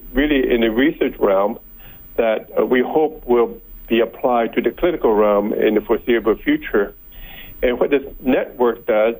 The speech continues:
is to help to, uh, drive that information, uh, so that we can apply it to the, uh, clinical, uh, uh, realm, uh, uh, more quickly than, uh,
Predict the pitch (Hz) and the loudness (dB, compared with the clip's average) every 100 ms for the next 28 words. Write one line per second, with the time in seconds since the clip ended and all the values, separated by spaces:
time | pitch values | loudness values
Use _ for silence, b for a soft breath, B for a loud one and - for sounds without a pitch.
0 | - 123 - 123 - 139 127 - - 120 | -4 -4 -2 -2 0 0 -2 -8 -2 0
1 | 113 113 - 104 - 127 127 123 120 - | 2 2 0 0 0 2 4 2 0 -2
2 | 127 123 - - - 113 120 123 - 104 | -4 -2 -4 -2 0 2 2 2 0 -2
3 | - B B B B - 104 107 127 120 | -6 B B B B -2 0 2 2 2
4 | - - 113 - 113 - 117 110 - - | 2 2 0 0 0 0 0 0 -2 -4
5 | 120 110 110 107 - 107 - - 107 - | 0 2 2 2 0 2 2 2 0 -2
6 | - 170 160 113 101 - - - 110 110 | -2 -2 0 2 0 -4 -12 -4 0 0
7 | - - - - - 113 110 104 107 - | 0 -4 0 0 2 2 4 2 0 2
8 | 107 107 - 113 - - - - 127 - | 2 2 2 0 -2 -8 -10 -2 -2 0
9 | - - 113 101 107 104 101 - - 98 | -4 0 0 2 2 2 -2 -4 -2 0
10 | 101 113 - | 2 0 -2